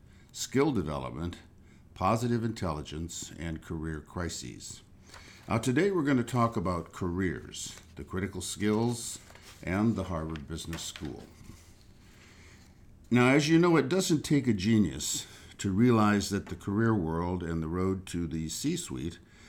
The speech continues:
have changed over the past few decades. No longer do many organizations chart clear career paths for individuals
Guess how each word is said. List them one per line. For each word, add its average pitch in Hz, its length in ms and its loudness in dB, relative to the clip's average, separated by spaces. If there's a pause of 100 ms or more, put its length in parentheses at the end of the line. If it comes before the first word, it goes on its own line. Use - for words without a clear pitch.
(200)
have 87 180 -2
changed 117 480 4
over 92 220 2
the 90 80 0
past 85 500 -4
few 82 160 -4
decades. - 760 -10 (800)
No 107 120 4
longer 156 400 8
do 113 160 4
many 113 280 8
organizations 92 920 2
chart 95 460 0
clear 104 440 4
career 90 420 0
paths 73 480 -4
for 80 180 -6
individuals 80 840 -4